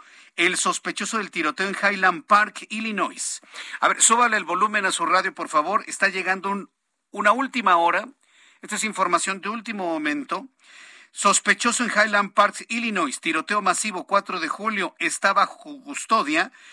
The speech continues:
fue arrestado en otro suburbio cercano a Chicago después de una breve persecución. Estoy en este momento recibiendo información de primera mano que ha sido detenido este hombre conocido como Robert E. Cremo. Robert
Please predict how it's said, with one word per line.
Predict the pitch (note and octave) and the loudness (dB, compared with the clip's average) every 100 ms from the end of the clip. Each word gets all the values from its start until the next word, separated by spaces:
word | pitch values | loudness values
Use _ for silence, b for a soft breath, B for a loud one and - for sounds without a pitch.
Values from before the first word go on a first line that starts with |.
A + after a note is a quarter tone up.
| B | B
fue | - G3+ | 0 2
arrestado | A3 G3 - G3+ G3+ | 4 0 0 2 2
en | F#3 | 0
otro | G3 G3 | -4 -4
suburbio | F#3+ E3 F3+ F#3+ | -4 -4 -6 -8
cercano | - D#3 - F3+ F#3+ | -6 -6 -4 -4 -4
a | |
Chicago | F3+ C#3 F3 F3+ E3+ | -6 -6 -4 -4 -4
después | C#3+ - F3+ | -10 -8 -8
de | D#3+ | -6
una | F#3 D#3+ | -2 -2
breve | C3+ F3 F3+ | 0 -2 0
persecución. | - D3 C3 C#3+ - A#2+ - F#3+ F3+ D3+ _ B B B B B B B | 0 0 0 -6 -8 -4 -2 0 -2 -4 _ B B B B B B B
Estoy | - - G#3 | -4 0 2
en | G#3 | 2
este | G3+ | 0
momento | G3 F#3 G3+ F#3+ | 0 0 0 0
recibiendo | F3 - D#3+ G3 G3 | 2 0 -2 -4 -4
información | G3 F3+ E3 D#3+ G3 | -6 -2 0 0 0
de | F#3 | -2
primera | F3 E3 E3 G#3 F#3+ | -2 0 2 4 4
mano | F#3+ G#3 G3 | 4 2 2
que | |
ha | G3 | 2
sido | - G#3 G3+ | 2 0 -2
detenido | F3 E3+ - D#3+ F3 A#3 G3 F3+ - B B - | 0 0 0 -2 -2 -4 -2 -4 -6 B B -6
este | F#3+ - G#3 | -4 0 0
hombre | G#3 F#3 F3 F#3+ - b b b b b _ | 0 2 2 0 -4 b b b b b _
conocido | F3+ F3 E3 G#3+ | -2 0 0 0
como | G3+ F3+ D#3+ | -2 0 2
Robert | D#3 G3+ G#3+ G3+ - - | 6 6 4 0 -4 -10
E. | G#3+ A3+ F#3 - | -6 -6 -8 0
Cremo. | G#3+ A3 G#3 E3+ A2+ - _ _ _ _ _ | 4 4 2 -2 -4 -14 _ _ _ _ _
Robert | B2+ E3+ G#3+ G#3+ - | -2 2 4 2 -4